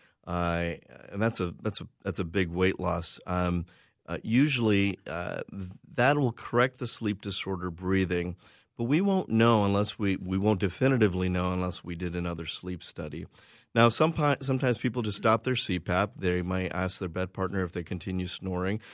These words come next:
But if they don't have any symptoms of sleep apnea, snoring, uh, stopping breathing at night, dry mouth in the morning, headaches in the morning, daytime sleepiness,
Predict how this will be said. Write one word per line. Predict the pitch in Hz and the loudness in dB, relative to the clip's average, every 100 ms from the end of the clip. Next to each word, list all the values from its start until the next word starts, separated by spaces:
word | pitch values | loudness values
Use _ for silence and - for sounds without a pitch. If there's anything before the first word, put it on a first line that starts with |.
| - - | -20 -10
But | - | -8
if | 127 | -4
they | 175 | -4
don't | 202 208 | -2 0
have | 185 | 2
any | 143 | 2
symptoms | 110 123 113 110 95 | 2 0 0 0 -2
of | 87 | -4
sleep | - 95 87 | -6 -6 -4
apnea, | 90 90 92 85 | -4 -4 -6 -6
snoring, | - 98 90 92 92 90 90 - _ _ _ - | -4 0 2 2 0 0 -4 -8 _ _ _ -12
uh, | 82 | -10
stopping | 82 - 90 95 85 | -8 -4 -2 -2 0
breathing | 90 90 87 | 0 0 0
at | - | -2
night, | 90 90 90 | -2 0 -2
dry | - 87 90 90 | -6 -4 0 0
mouth | 87 90 90 | 2 0 -2
in | 90 | -4
the | 90 | -2
morning, | 90 90 90 87 | -2 -2 -2 -2
headaches | 90 87 90 - | 0 0 -2 -4
in | 90 | -6
the | 90 | -4
morning, | 87 90 92 90 82 | -4 -4 -4 -6 -6
daytime | 92 95 95 95 90 | -4 -4 -4 -6 -6
sleepiness, | 85 - 95 90 95 92 90 | -8 -10 -10 -8 -6 -4 -6